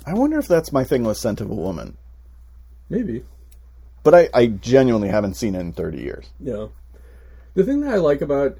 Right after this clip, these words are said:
Speaker 2: in, um, with Scent of a Woman, it's not so much with Meet Joe Black, but with Scent of a Woman definitely, is that Martin Brest and Al Pacino both know that the whole movie is just kind of, like, prologue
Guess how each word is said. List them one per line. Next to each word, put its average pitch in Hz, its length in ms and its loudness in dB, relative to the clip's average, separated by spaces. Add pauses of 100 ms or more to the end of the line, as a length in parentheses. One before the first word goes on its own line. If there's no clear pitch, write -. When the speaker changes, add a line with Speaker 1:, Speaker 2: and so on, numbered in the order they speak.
Speaker 2:
in, 156 460 -2
um, 123 520 -2 (520)
with 143 180 0
Scent 202 220 2
of 180 80 -6
a 156 40 -2
Woman, 131 220 2
it's 131 120 -6
not 202 140 -2
so 165 80 -6
much 123 240 -2
with 117 140 -6
Meet 113 160 -8
Joe 107 160 -4
Black, 101 400 -6
but 113 220 -4
with 113 140 -8
Scent 143 220 -4
of 135 80 -10
a 117 60 -4
Woman 110 320 -4
definitely, 104 600 -6
is 113 340 -10
that 107 400 -6 (1500)
Martin 170 340 -4
Brest 131 840 -2
and 117 380 -8
Al 117 160 -6
Pacino 117 600 -8
both 107 360 -6
know 107 640 -4 (600)
that 107 280 -8
the 120 80 -6
whole 131 240 -4
movie 107 420 -6
is 101 160 -4
just - 240 -14
kind 107 240 -8
of, 104 200 -8
like, 104 320 -6
prologue 107 680 -6